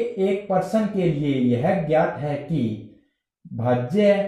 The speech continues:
सैंतीस हजार छह सौ तिरानवे है, भागफल बावन है, शेषफल बावन से अधिक है किंतु एक सौ चार से कम है,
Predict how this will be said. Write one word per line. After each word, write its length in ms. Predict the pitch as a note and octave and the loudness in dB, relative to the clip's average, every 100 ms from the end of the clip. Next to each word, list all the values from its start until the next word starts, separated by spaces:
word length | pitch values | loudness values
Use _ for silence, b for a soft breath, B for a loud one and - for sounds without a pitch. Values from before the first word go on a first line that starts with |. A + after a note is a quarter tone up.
| - - _ _ - | -6 -18 _ _ -10
सैंतीस 640 | F3 F3 F#3 - - - | -2 0 0 0 -6 -6
हजार 440 | C#3 C#3 C#3+ C#3+ C#3+ | -6 0 0 0 0
छह 160 | E3 | -2
सौ 140 | E3 D#3 | 0 -4
तिरानवे 440 | - C#3 C#3 E3 | -4 -2 0 0
है, 180 | E3 E3 D#3 - b b _ | 2 2 0 -8 b b _
भागफल 760 | A#2+ A2+ B2+ D3 D3 - A3+ G3+ | -10 -2 0 2 0 0 2 2
बावन 360 | C3+ B2 C3+ C#3 | 6 6 6 2
है, 500 | C3+ C3 - - - _ - | -2 -4 -8 -16 -20 _ -20
शेषफल 640 | - G#3 B3 B3 - A3 G3 C#3+ | -2 6 6 6 0 0 0 2
बावन 520 | D3+ E3 G#3 A3+ A3 - - _ _ _ | 4 6 6 4 2 -2 -18 _ _ _
से 140 | G3 - | -6 -2
अधिक 380 | D#3 D3+ F#3 | 0 0 2
है 100 | F3+ - | 2 0
किंतु 580 | F3 E3+ - A3 G#3 | 0 -2 -2 -4 -2
एक 180 | G3 F#3 | -4 -4
सौ 120 | F3+ D#3+ | -4 -6
चार 300 | - E3 G3 | 2 4 4
से 160 | - F#3+ | 2 -4
कम 200 | - C#3+ | -2 -2
है, 440 | B2 C3 B2 B2 | 0 -2 -2 -2